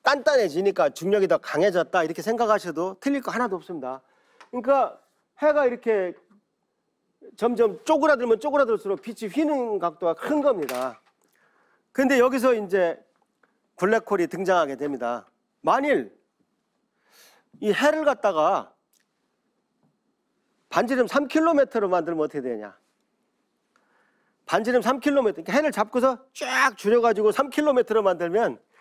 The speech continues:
빛이 휘는 게 아니라 빛이 빨려 들어갑니다.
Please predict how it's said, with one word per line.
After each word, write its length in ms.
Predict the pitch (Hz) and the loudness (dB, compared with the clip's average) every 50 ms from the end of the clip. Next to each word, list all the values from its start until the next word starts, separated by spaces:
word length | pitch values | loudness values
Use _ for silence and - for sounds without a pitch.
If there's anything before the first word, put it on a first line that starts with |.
| _ _ _ _ _ _ _ _ _ _ _ _ _ | _ _ _ _ _ _ _ _ _ _ _ _ _
빛이 400 | - 220 247 - - - 277 262 | -2 -2 -2 -2 0 0 0 0
휘는 400 | - - 285 311 311 339 339 294 | 0 0 0 2 2 2 2 2
게 100 | 247 277 | 2 2
아니라 520 | 269 240 208 196 185 208 202 151 120 - _ _ _ _ _ _ _ | 2 2 2 2 2 2 0 -2 -4 -12 _ _ _ _ _ _ _
빛이 300 | - 202 - - 202 196 | -14 -10 -6 -6 -4 0
빨려 260 | - 240 262 269 254 | 0 0 0 0 -2
들어갑니다. 540 | 208 202 175 139 127 113 110 104 104 101 | -2 -4 -6 -8 -10 -12 -14 -18 -20 -20